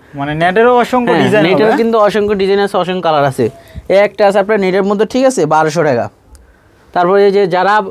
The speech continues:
Speaker 2: অনেকে বলে, "ভাই, এক কা-, নেটের মধ্যে আমার গোলাপি কালার দেন", এই তাদের জন্য এই মিষ্টি কালারটা মাত্র নয়শো টাকা।
Speaker 1: নয়শো টাকা?
Speaker 2: হ্যাঁ, মাত্র নয়শো টাকা, কালার হবে দুইটা,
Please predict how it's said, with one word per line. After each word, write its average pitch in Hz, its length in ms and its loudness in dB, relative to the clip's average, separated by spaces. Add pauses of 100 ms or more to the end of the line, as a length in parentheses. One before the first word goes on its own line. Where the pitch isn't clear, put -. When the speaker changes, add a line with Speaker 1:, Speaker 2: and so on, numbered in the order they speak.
(240)
Speaker 2:
অনেকে 208 240 -2
বলে, 226 200 4
"ভাই, 226 260 4
এক 233 140 -2
কা-, 214 220 2
নেটের 202 240 0
মধ্যে 214 180 -2
আমার 226 220 0
গোলাপি 214 380 0
কালার 170 260 0
দেন", 123 180 -2 (320)
এই 190 180 0
তাদের 190 300 0
জন্য 196 160 0
এই 208 80 2
মিষ্টি 202 300 -2
কালারটা 185 500 0 (360)
মাত্র 175 280 -2
নয়শো 165 340 0
টাকা। 123 260 0 (200)
Speaker 1:
নয়শো 151 220 -6
টাকা? 135 260 -4 (140)
Speaker 2:
হ্যাঁ, 151 220 0
মাত্র 175 300 0
নয়শো 190 280 2
টাকা, 196 220 2
কালার 175 300 0
হবে 170 160 -2
দুইটা, 156 300 -4